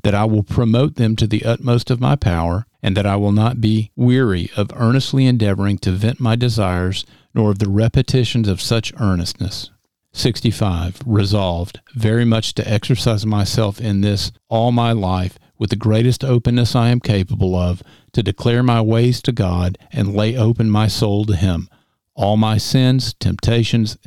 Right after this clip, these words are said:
difficulties, sorrows, fears, hopes, desires, and everything and every circumstance, according to Doctor Manton's twenty-seventh sermon on Psalm one nineteen. Sixty-six,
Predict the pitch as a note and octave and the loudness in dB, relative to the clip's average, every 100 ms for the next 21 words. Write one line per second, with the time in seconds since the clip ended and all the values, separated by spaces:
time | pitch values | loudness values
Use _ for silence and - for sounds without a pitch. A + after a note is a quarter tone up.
0 | - - A2+ B2+ - A2+ G#2+ A2 G#2 - | -8 -2 0 0 -2 -2 0 -2 -4 -6
1 | - - A#2 A2 G#2+ G#2 G#2 - - - | -6 0 2 2 2 2 0 -4 -8 -2
2 | A2+ G#2 G#2 G#2 - - G#2+ G#2 - - | 2 2 2 -2 -8 -2 0 0 -4 -10
3 | - G#2 F#2 G#2 G2+ G2 G2+ F#2+ A2+ G2+ | -4 -2 0 0 0 0 -2 -4 -2 2
4 | D3+ - G#2+ G2+ G2 - - - G2+ - | 2 2 0 0 -2 -8 -16 -8 -6 -2
5 | G2 B2+ - A#2 G#2 G2+ - G2+ F#2 F#2+ | 0 0 0 -2 -2 -4 -4 -2 -2 -4
6 | - - - - - - - A#2 A2+ G#2+ | -10 -18 -20 -12 -6 -4 0 2 2 0
7 | G2 G2+ G#2 - F2 F#2+ A#2 A#2 G#2+ G2 | -2 0 0 0 2 2 2 2 2 2
8 | - - - - - A2+ C3 C3 - B2+ | 0 -4 -8 -4 0 2 2 2 0 0
9 | A#2 - - G2+ F#2+ F#2 F#2 - _ - | 0 -4 -4 -2 0 0 -4 -8 _ -6
10 | F2 - A2 G2 F#2+ F#2+ F#2 F#2 A2+ - | -4 0 0 2 2 2 2 0 0 -2
11 | F#2 F#2 _ _ _ _ _ _ - - | -2 -4 _ _ _ _ _ _ -6 -2
12 | A#2+ - F#2 - F#2+ - - | -2 0 -2 0 -2 -4 -12